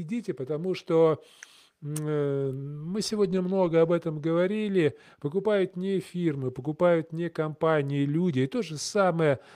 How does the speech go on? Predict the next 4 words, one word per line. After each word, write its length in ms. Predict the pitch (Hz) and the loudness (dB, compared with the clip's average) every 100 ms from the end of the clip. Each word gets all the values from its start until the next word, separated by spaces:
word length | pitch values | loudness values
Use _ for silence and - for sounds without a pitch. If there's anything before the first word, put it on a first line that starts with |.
| - | -10
работают 1000 | 139 151 156 143 151 160 156 127 113 - - _ | -2 2 2 2 4 4 4 2 2 -2 -14 _
люди. 600 | 117 120 123 104 95 101 - | -2 2 2 0 -2 -10 -4
И 380 | 139 151 151 147 - - - _ | -2 2 2 2 -8 -20 -20 _
доверие, 760 | 120 143 165 220 233 202 170 | 4 6 6 4 2 4 2